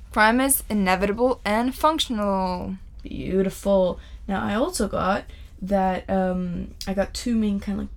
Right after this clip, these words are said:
Speaker 2: like, key terms. Conscious collective. Do you know that?
Speaker 1: Yeah,
Speaker 2: It's kind
Speaker 1: well
Speaker 2: of, 'cause, like, it's, it's kind of what functionalists believe altogether, not even in,
Speaker 1: Yeah.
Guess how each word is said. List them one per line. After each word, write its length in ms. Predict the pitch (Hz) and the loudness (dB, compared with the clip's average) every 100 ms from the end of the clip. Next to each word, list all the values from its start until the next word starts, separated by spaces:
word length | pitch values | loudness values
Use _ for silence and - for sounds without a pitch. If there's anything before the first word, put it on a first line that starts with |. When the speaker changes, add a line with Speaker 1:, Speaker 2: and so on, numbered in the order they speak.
| - | -8
Speaker 2:
like, 180 | 190 | -8
key 160 | - 214 | -6 -6
terms. 460 | - 247 269 302 - - - - | -4 -2 -2 -4 -8 -12 -12 -12
Conscious 380 | - 220 226 233 | -4 -2 0 -2
collective. 680 | - 208 220 - 330 392 - - - - - - - | -4 -2 -2 -4 -8 -10 -14 -16 -16 -16 -16 -14 -8
Do 100 | 202 | -4
you 40 | |
know 200 | 214 226 | -2 -4
that? 500 | 247 - - - - - - - - - - - - - - - - | -6 -8 -8 -10 -12 -14 -14 -12 -12 -14 -16 -16 -14 -14 -12 -12 -2
Speaker 1:
Yeah, 240 | 330 214 | 4 4
Speaker 2:
It's 80 | - | 4
kind 80 | 254 | 4
Speaker 1:
well 120 | 247 240 | 4 4
Speaker 2:
of, 200 | - - | -2 -8
'cause, 140 | 294 | -4
like, 160 | 320 - | -4 -2
it's, 180 | 330 - | -2 -2
it's 180 | 302 | -4
kind 160 | - 330 | -2 -2
of 60 | 311 | -2
what 140 | 302 | -4
functionalists 440 | 262 254 254 226 | -4 -2 -4 -4
believe 300 | - 214 208 | 0 2 2
altogether, 460 | - 185 - - - | 0 -2 -2 -4 0
not 200 | 190 - | 0 0
even 200 | 196 185 | 0 -2
in, 140 | 175 - | -2 0
Speaker 1:
Yeah. 300 | 220 185 | 2 2